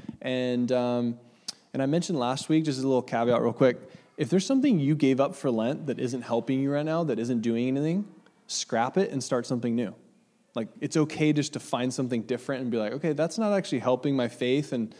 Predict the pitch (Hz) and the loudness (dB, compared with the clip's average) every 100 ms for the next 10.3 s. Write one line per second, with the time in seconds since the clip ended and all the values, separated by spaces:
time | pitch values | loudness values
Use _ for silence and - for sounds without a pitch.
0 | - - - 113 151 - 123 120 123 131 | -20 -18 -12 -6 -6 -4 -2 0 0 0
1 | 127 123 127 123 123 123 110 110 113 117 | 2 0 0 0 -2 -4 -6 -6 -6 -4
2 | 104 117 120 113 113 113 110 104 104 107 | -6 -8 -6 -6 -6 -6 -6 -2 -2 -2
3 | 120 120 131 - - _ _ _ 127 123 | -2 -2 -4 -6 -20 _ _ _ -6 -6
4 | 135 151 139 143 147 180 - - _ _ | -4 -4 -2 -4 -2 -4 -6 -12 _ _
5 | _ - 110 143 135 151 143 117 139 147 | _ -10 -8 -6 -2 -2 0 0 0 0
6 | 139 160 156 120 101 - - 127 - 131 | -4 0 2 2 -2 -6 -10 -6 0 2
7 | 135 143 143 - 127 127 139 143 143 156 | 2 2 0 -2 0 4 4 2 2 0
8 | 160 147 156 170 123 107 - 107 113 139 | 0 2 4 2 0 -2 -4 -4 -2 -4
9 | 98 - 120 120 117 104 95 - - 92 | -8 -10 -8 -6 -4 -4 -8 -12 -12 -10
10 | 95 110 | -8 -8